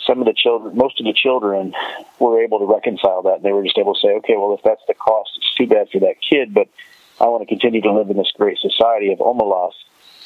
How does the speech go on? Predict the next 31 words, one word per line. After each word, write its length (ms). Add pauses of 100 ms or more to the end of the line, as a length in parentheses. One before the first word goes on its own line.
(440)
But 180
then 380 (100)
they 160
said 220
that 140
some 120
of 60
the 120
kids 300
would, 280 (240)
when 160
they 380 (160)
finished 340
that 240 (480)
viewing, 680 (340)
they 160
would 220
turn 220
and 100
they 80
would 120
walk 260
away 200
from 120
the 160
city 220
and 100
they 80
would 140
never 200
return. 580